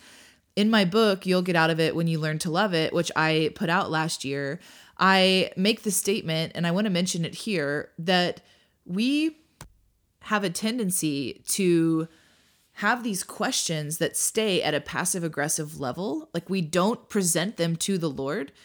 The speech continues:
And because we don't present them to God, then we stay in the realm of suspicion,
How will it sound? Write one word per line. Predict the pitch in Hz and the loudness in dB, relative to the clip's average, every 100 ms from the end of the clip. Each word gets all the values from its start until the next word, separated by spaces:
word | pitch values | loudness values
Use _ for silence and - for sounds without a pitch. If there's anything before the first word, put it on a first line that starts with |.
| _ _ | _ _
And | 196 185 | 0 0
because | 202 - 277 | 0 0 0
we | 311 | 2
don't | 262 233 - | 2 0 -2
present | 226 175 180 202 | 0 2 2 2
them | 185 | -2
to | 165 156 | -2 -2
God, | 196 214 160 151 - | 2 4 4 0 -2
then | 175 180 | 0 0
we | 175 180 | 0 0
stay | - - 196 254 | 0 2 2 2
in | 233 | 2
the | 185 | 2
realm | 165 165 | 2 0
of | 151 | 0
suspicion, | - 151 - 262 - - 165 | -2 -4 -2 0 0 -4 -12